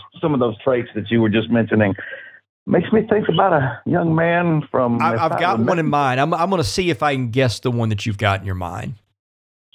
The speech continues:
Speaker 1: I
Speaker 2: It
Speaker 1: wanna say, if I remember correctly, he was from Huntsville, Alabama.
Speaker 2: Oh, are you
Speaker 1: Uh,
Speaker 2: thinking of Howard Pride?
Speaker 1: No,
Speaker 2: Or
Speaker 1: I,
Speaker 2: James
Speaker 1: I probably am
Speaker 2: Strong?
Speaker 1: wrong. I'm thinking of James Strong.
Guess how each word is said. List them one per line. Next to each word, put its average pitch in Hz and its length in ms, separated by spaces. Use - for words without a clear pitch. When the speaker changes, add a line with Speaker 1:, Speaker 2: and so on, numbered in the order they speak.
Speaker 1:
I 147 60
Speaker 2:
It 131 180
Speaker 1:
wanna 214 240
say, 190 200
if 180 140
I 185 100
remember 175 440
correctly, 160 480
he 139 120
was 131 160
from 113 140
Huntsville, 120 480
Alabama. 117 640
Speaker 2:
Oh, 160 440
are 117 180
you 110 60
Speaker 1:
Uh, 107 40
Speaker 2:
thinking 170 220
of 131 60
Howard 143 340
Pride? 165 520
Speaker 1:
No, 123 240
Speaker 2:
Or 127 160
Speaker 1:
I, - 20
Speaker 2:
James 160 420
Speaker 1:
I 113 60
probably 139 120
am 104 300
Speaker 2:
Strong? - 20
Speaker 1:
wrong. 101 340
I'm 139 120
thinking 175 260
of 156 80
James 143 280
Strong. 123 380